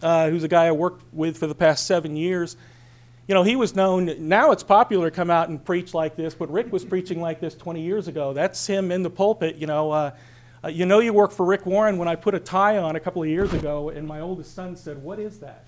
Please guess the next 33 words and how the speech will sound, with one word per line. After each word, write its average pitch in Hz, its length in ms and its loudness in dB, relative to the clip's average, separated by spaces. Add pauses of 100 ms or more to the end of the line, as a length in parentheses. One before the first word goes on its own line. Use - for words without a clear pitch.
(120)
You - 80 -20 (260)
know? 73 300 -6 (220)
<laughs> - 200 -14
Um, 143 400 -2 (1700)
now, 196 320 6 (120)
<clears throat> 208 680 -2
what 277 160 10
we 269 140 0
have 269 340 2
here 190 260 4
is, 175 320 2
this 302 220 -4
is 285 100 -4
Saddleback, 175 760 2 (280)
uh, 160 400 2
on 185 200 0
a 214 100 -4
Sunday 208 460 -2
morning, 165 540 -6 (540)
on 165 100 -4
a 170 40 -2
weekend 196 420 -4
service, 196 500 -2
and 175 120 -4
you 175 60 -4
see 247 180 -6
we 226 140 -4
have 190 240 -2
the 165 60 -6
big 147 340 -6
Jumbotrons. 139 1000 -10 (640)
And, 185 320 -2
uh, 175 300 4